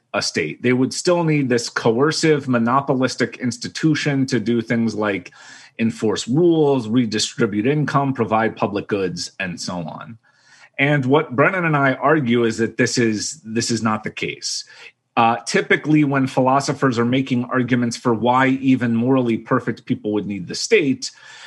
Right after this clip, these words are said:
they sneak in non-ideal assumptions. They sneak in moral failings somehow. And so if you're fully consistent in applying your idealizing assumptions, you would see that, uh, there's no need for the state in ideal conditions.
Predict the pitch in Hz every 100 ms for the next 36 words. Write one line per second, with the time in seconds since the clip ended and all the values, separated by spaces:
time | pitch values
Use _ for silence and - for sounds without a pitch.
0 | - 123 147 143 143 - - - 233 175
1 | 139 160 156 98 90 - - 123 127 127
2 | 113 117 110 101 - 104 - 87 87 113
3 | 110 - 165 151 147 135 117 110 113 98
4 | - 98 95 90 85 - 82 78 - -
5 | - _ - - - - 139 135 156 151
6 | 151 143 - - 254 233 180 - 156 -
7 | 160 - 104 76 - - 127 117 143 135
8 | 135 131 120 117 120 113 123 117 110 110
9 | 98 - 123 117 85 78 - - - -
10 | - - 135 151 139 - 156 147 139 135
11 | - - 131 127 127 151 131 151 143 139
12 | - 117 104 120 110 110 107 101 98 95
13 | 85 - 87 80 - - -